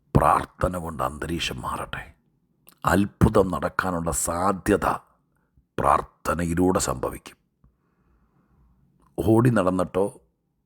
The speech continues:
അഡ്രസ്സ് തപ്പിയിട്ട് കഥയില്ല. പ്രാർത്ഥിച്ച് പ്രാർത്ഥിച്ചൊരു അന്തരീക്ഷം ഉണ്ടാക്കണം. ദൈവപ്രവൃത്തി നടക്കാൻ, രൂപാന്തരം വരുത്താൻ,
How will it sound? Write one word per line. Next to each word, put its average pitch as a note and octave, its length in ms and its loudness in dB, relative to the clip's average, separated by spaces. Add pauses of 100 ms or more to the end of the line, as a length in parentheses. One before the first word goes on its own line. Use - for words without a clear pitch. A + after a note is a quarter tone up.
(180)
അഡ്രസ്സ് G#2 440 2
തപ്പിയിട്ട് F2+ 360 -2
കഥയില്ല. D#2+ 420 -4 (180)
പ്രാർത്ഥിച്ച് - 720 -2 (100)
പ്രാർത്ഥിച്ചൊരു - 720 -4 (260)
അന്തരീക്ഷം G2 600 2
ഉണ്ടാക്കണം. - 460 -10 (840)
ദൈവപ്രവൃത്തി D2 640 0
നടക്കാൻ, - 400 0 (480)
രൂപാന്തരം D2 680 0
വരുത്താൻ, - 420 -6